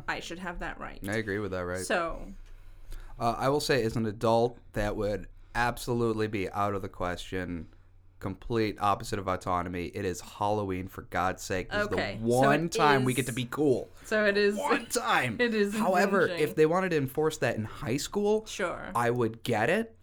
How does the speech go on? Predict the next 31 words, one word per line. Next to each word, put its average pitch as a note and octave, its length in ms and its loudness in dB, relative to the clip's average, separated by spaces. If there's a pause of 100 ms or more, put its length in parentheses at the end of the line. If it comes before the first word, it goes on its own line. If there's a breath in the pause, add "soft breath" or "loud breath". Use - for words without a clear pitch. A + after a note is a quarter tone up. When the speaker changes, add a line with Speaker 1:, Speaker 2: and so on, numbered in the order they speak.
Speaker 2:
As A#2+ 200 0
a A#2+ 40 2
high B2+ 200 0
schooler, C3 380 0
I'd G2+ 160 -6
be F#2+ 120 -6 (140)
pissed. - 640 0 (380 soft breath)
And A#2+ 220 0 (120)
I A#2+ 100 4
don't E3 220 -2
think D3+ 200 -2
that's C3 240 2
the B2 100 0
right A2 180 2
action G#2 440 -2
anyway, D3 440 2
because G2 380 -6
kids A#2+ 340 -4
are G2+ 160 -4 (140)
definitely - 400 0
gonna A#2 180 2
go A2+ 200 4
the A2 160 2
other A2+ 200 2
way C3 220 6
and A2 100 2
get G#2 240 -6
super G#3 600 -4
sexy E3+ 500 0
for A2+ 220 2
Halloween A2+ 680 2